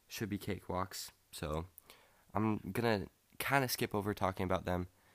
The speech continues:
'cause I think Nebraska will kinda give us a fight, maybe a little bit. They're, they're a little bit better than I think people give them credit for, but I don't think they're very good. I think we should beat them by probably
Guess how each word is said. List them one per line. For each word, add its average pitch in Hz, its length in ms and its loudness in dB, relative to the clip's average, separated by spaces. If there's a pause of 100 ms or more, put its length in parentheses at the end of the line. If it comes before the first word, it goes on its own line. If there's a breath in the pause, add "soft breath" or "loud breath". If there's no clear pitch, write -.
(160 soft breath)
'cause 80 320 0
I - 140 -2
think - 560 -2 (220)
Nebraska 92 640 2
will 78 320 -4 (140)
kinda 104 300 4
give 101 160 4
us 101 140 0
a 98 40 -4
fight, - 380 0
maybe 90 440 4
a 92 40 4
little 90 140 2
bit. 90 220 -2
They're, 95 240 4 (800 loud breath)
they're 113 180 4
a 156 40 8
little 156 180 2
bit 135 140 2
better 117 200 8
than 101 140 4
I 95 100 6
think 98 200 -2
people 98 220 0
give 95 180 2
them 87 120 2
credit - 240 -2
for, 90 300 4 (880 soft breath)
but - 220 4
I 107 140 8
don't 95 340 4
think 90 160 -2
they're 90 120 0
very 82 180 0
good. 82 260 -2
I 82 120 2
think 98 320 0
we 90 80 -2
should 82 220 -2
beat 80 180 -2
them 85 160 -2
by 76 300 0
probably 90 400 0